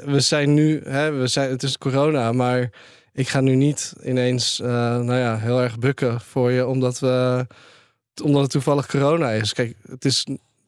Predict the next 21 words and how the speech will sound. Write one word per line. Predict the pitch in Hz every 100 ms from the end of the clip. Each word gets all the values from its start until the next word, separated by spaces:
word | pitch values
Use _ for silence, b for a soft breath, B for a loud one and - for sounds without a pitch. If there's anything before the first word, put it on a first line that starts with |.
| _ _
ik | 147 143
geloof | - 139 151
heel | 139 135
erg | 139 131
in | 123
Ticketswap, | 143 147 147 147
dat | 151
geloofde | - 131 120 127
ik | -
toen | 139 127
ook, | 123 151
nog | 135 117
net | 120 117
zo. | 123 127 196 B B B B B B
Dus | 123 123 -
voor | - 139 131
mij | 131 139
geen | - 135 135
reden | 131 127 123
om | 123
ineens, | 123 123 127 123 -